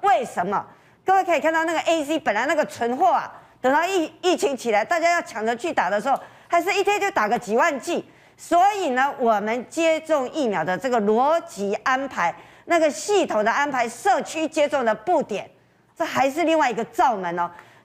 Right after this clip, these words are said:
但是我要提醒大家，我们打了疫苗，不但要等那个疫苗到，然后等排到你，但是呢，等你打到哦，你还有两个罩门。第一个，你去打的时候，现在正在烧啊，打的时候不要就感染了。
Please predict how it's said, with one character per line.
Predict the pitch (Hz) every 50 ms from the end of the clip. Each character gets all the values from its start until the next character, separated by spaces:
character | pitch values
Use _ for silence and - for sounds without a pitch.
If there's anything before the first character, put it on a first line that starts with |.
| _
但 | - 370 359 339
是 | 339 370
我 | 320 339 -
要 | 175 - -
提 | - - 196 214
醒 | 202 - 156 151
大 | - 202 185 175
家， | - 185 180 160 160 - - - - - _ _
我 | - 262
们 | 262 302 330 339
打 | - 302 233 226
了 | 233 269 294
疫 | 311 370 330
苗， | 285 240 220
不 | 196 285 -
但 | 370 359
要 | 349 339 349 - - -
等 | 277 254 247 262 262 262 269 277 294
那 | 339 330
个 | 311
疫 | 277 320 311
苗 | 294 262 269
到， | - 339 311
然 | 247 208 254
后 | - 330 330 - -
等 | 320 269 240 247 247
排 | 233 - - 247 254 320
到 | 294 403 427 392 330 294
你， | 262 247 226 220 233 254 285 - - - - - - _ _ _
但 | - 330 330 320 294
是 | - 330 -
呢， | 269 262 254 254 -
等 | - 196 247 285 339 349 320
你 | 254 214 180 -
打 | - 175 180 156 151 165
到 | - - 330 320 277 254
哦， | 233 214 214 240 269 277 - - - - _ _ _ _
你 | - 208 214
还 | 220 262 285
有 | 262 214
两 | 196 175 165 156
个 | 185 170
罩 | - 277 240 208
门。 | 175 165 156 156 -
第 | - 339 349 349
一 | 339
个， | 277 269 196 - - - - - _ _ _ -
你 | 233 247
去 | - 349 381
打 | - 277 220 214
的 | 233 247
时 | 269
候， | 359 359
现 | 370 415
在 | 370 294
正 | - 403 359
在 | 311 330 311
烧 | 269 - - 302 277 285
啊， | 262 196 131 - - - - _ _ -
打 | 214 220
的 | 240 262
时 | 247 269
候 | 311 311
不 | 226 - 240
要 | 254 285 269
就 | 220 277 -
感 | - 240 208 214 262
染 | 277 247 185 170 175
了。 | 175 151 -